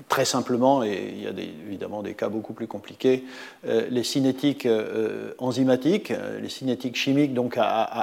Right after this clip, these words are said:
à, à, <coughs> appliquées aux, aux, aux enzymes, c'est, ce sont des, des, des schémas cinétiques extrêmement simples. C'est l'enzyme qui fixe le substrat donc à travers un équilibre avec un, un, un complexe enzyme-substrat et la catalyse.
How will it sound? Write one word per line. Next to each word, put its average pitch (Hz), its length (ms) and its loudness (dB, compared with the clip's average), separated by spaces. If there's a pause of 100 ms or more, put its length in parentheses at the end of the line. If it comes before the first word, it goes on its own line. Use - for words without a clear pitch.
à, 156 480 8
à, 143 60 4 (100)
<coughs> - 80 -12
appliquées 156 420 6
aux, 123 320 6 (760)
aux, 135 220 4
aux 127 180 2
enzymes, 147 400 6
c'est, 127 380 0
ce - 160 -8
sont 127 180 -2
des, 107 240 0 (160)
des, 107 200 -4
des 107 120 -6
schémas 123 300 4
cinétiques 117 480 -2
extrêmement 110 480 -2
simples. 147 340 4
C'est 113 240 -2
l'enzyme 113 460 0
qui 104 300 -8
fixe - 440 -10
le 110 80 -2
substrat 117 560 2
donc 104 200 -6
à 95 180 -4
travers 113 340 0
un 113 100 0
équilibre 120 720 0 (440)
avec 107 300 -2
un, 104 60 0
un, 107 1120 -10
un - 20 -10
complexe 127 460 2
enzyme-substrat 120 1000 2
et 120 280 0
la 110 140 -2
catalyse. 117 580 -2